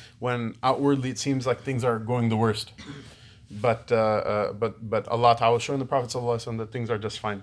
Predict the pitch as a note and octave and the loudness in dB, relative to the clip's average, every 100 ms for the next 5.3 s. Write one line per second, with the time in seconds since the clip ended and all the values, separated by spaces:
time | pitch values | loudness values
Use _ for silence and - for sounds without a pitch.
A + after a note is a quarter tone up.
0 | F#2+ A2+ A2+ G#2 G2 F#2+ - - C3 C#3 | -4 -2 0 0 0 -4 -8 -14 -6 2
1 | C#3+ D3 C3+ B2+ A#2 B2+ C3+ - - - | 4 4 4 0 2 4 4 2 -16 -20
2 | - - - - A2+ G#2+ - - - - | -20 -20 -10 0 2 2 -2 -10 -20 -20
3 | - - - - - - C#3+ C#3 C3 B2 | -20 -20 -20 -20 -14 -2 2 4 4 2
4 | C3 C3 B2 A2 A#2+ A#2 A2+ - C#3 B2+ | 2 0 2 4 2 2 -2 -4 -4 -4
5 | A2 B2 A#2 | -4 -4 -6